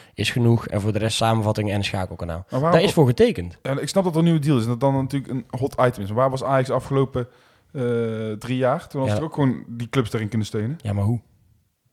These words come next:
Speaker 1: We kunnen zeggen, ja, wij vinden dat ook. Ja, daar schiet je toch ook niks meer op. Ja, nu kunnen ze daadwerkelijk iets betekenen met, met het, de stem die ze hebben. En voor hun is het interessant dat ze willen vrouwen, hun vrouwenteam natuurlijk op tv. En ze willen alles van hun jongplug op tv. Want dan kunnen ze gewoon commercieel veel meer uithalen.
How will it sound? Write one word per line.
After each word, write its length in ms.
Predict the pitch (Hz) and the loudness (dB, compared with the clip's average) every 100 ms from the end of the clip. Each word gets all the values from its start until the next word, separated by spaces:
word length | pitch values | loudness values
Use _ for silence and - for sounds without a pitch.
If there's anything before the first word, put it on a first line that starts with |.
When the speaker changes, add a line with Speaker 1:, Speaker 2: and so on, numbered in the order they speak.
| _ - | _ -8
Speaker 1:
We 120 | 104 | -2
kunnen 200 | 123 110 | 0 4
zeggen, 180 | 120 117 | 4 6
ja, 80 | |
wij 120 | 113 110 | 6 4
vinden 200 | 117 117 | 4 4
dat 100 | 117 | 4
ook. 180 | 107 | 4
Ja, 120 | - 110 | 0 -2
daar 100 | 107 | -2
schiet 220 | 127 - | -4 -4
je 60 | |
toch 100 | 113 | -2
ook 60 | 127 | 0
niks 120 | 120 | -2
meer 100 | 98 | -4
op. 100 | 104 | -2
Ja, 100 | 120 | 0
nu 140 | 117 135 | 2 2
kunnen 220 | 143 127 | 2 0
ze 100 | 107 | 2
daadwerkelijk 480 | 123 113 120 120 131 | 2 4 0 -2 -4
iets 120 | 110 | -4
betekenen 440 | 107 143 151 120 | 0 0 0 0
met, 180 | 107 107 | 0 0
met 200 | 117 120 | 0 0
het, 120 | 127 - | -2 -8
de 200 | - 117 | -10 -6
stem 220 | 117 131 127 | -2 0 0
die 120 | 123 | 0
ze 80 | 123 | 0
hebben. 280 | 147 113 - - - | 0 -2 -10 -20 -6
En 120 | 131 | 0
voor 100 | 127 | 4
hun 100 | 143 | 6
is 60 | 151 | 4
het 20 | |
interessant 360 | 131 135 131 131 | 2 -2 0 2
dat 120 | 123 | 0
ze 100 | - | 0
willen 180 | 123 123 | 0 2
vrouwen, 340 | 120 131 127 | 2 4 4
hun 140 | 107 117 | 2 2
vrouwenteam 380 | 127 131 127 117 | 2 0 0 -4
natuurlijk 300 | 107 107 101 | -4 -8 -6
op 60 | |
tv. 140 | 107 101 | -2 -2
En 100 | 113 | -2
ze 60 | |
willen 180 | 113 113 | -2 -2
alles 180 | 95 107 | -4 -4
van 100 | 110 | -4
hun 80 | 107 | -2
jongplug 360 | 120 131 117 101 | -2 -2 -4 -4
op 80 | |
tv. 160 | - 92 92 98 - - - | -6 -6 -6 -8 -16 -20 -20
Want 120 | - | -10
dan 80 | 110 | -6
kunnen 220 | - 107 | -2 -2
ze 60 | 95 | -2
gewoon 140 | 107 | -2
commercieel 380 | 110 104 120 123 | -2 -2 0 0
veel 160 | 110 | 2
meer 100 | 104 | 2
uithalen. 460 | 80 95 95 98 151 | 2 0 0 0 -4